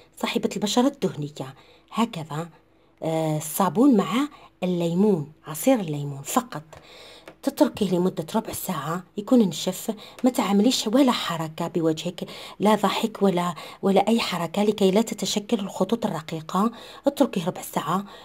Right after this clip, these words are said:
وأنت نائمة على ظهرك، على الرقبة، على اليدين، ابتعدي على دائرة العينين، ومن بعد غسليه بماء دافئ، ثم رطبي بالزيوت اللي حكيت عليها، زيت نوى المشمش وزيت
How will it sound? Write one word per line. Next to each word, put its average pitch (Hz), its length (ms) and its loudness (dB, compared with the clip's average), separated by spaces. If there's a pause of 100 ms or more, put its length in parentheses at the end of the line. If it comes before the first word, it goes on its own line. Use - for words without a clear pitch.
(140)
وأنت 190 360 2
نائمة 185 360 4
على 156 180 -4
ظهرك، 165 580 -4 (240)
على 196 160 4
الرقبة، 185 460 0
على 170 260 0
اليدين، 180 540 2 (280)
ابتعدي 214 420 0
على 180 240 0
دائرة 196 480 0
العينين، 175 500 2 (460)
ومن 269 80 2
بعد - 180 0
غسليه 202 320 0
بماء 175 240 0
دافئ، 185 500 0 (300)
ثم 240 380 4 (280)
رطبي 220 680 0 (220)
بالزيوت 190 640 2
اللي 180 120 -2
حكيت - 320 -4
عليها، 151 360 -2
زيت 180 360 -2
نوى 190 240 4
المشمش 208 480 4
وزيت 214 400 2